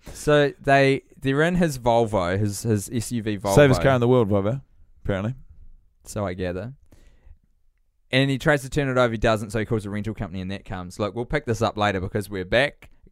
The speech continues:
Speaker 1: Gabin de Zeus's son, Hercules.
Speaker 2: Yeah, we're back in the lecture theatre. And I think, uh, the clue's in the title, everybody. These, these theatres during this film really are treated as, as a, a space for lecturing.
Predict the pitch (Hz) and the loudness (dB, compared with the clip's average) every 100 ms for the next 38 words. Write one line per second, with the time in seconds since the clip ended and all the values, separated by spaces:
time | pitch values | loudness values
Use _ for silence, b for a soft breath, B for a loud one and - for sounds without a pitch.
0 | 101 95 117 147 165 170 170 147 175 190 | -12 0 0 0 0 2 2 0 -4 -4
1 | 175 190 175 135 98 113 123 110 101 87 | -6 -2 0 -2 -2 -2 -2 -4 -4 -4
2 | 78 - 107 107 90 101 107 135 160 147 | -8 -8 -6 -4 -4 -4 0 0 2 2
3 | 123 107 120 139 - - 110 104 104 b | 2 2 0 0 -4 -2 -2 -2 -8 b
4 | b b - 127 127 123 120 - 131 120 | b b -6 -2 0 0 -4 -4 -2 0
5 | 214 240 196 - 143 139 139 131 143 135 | -2 -4 -6 -2 2 2 2 2 0 0
6 | 220 208 170 131 156 147 117 107 107 104 | 2 0 -4 -2 0 0 0 -2 -2 -2
7 | 113 170 196 151 - 160 - 165 156 147 | 0 -2 -2 -10 -6 -4 -2 0 2 0
8 | 135 - - 139 139 131 - 127 120 143 | -2 -10 -4 -2 -2 -2 -2 -2 0 0
9 | 135 127 - 127 110 104 90 - 107 104 | 2 0 0 0 0 -2 -6 -10 -4 -4
10 | 104 104 101 104 - - 113 - 104 107 | -2 -2 -4 -6 -8 -4 -4 -4 -8 -8
11 | 107 - 104 - | -8 -8 -10 -12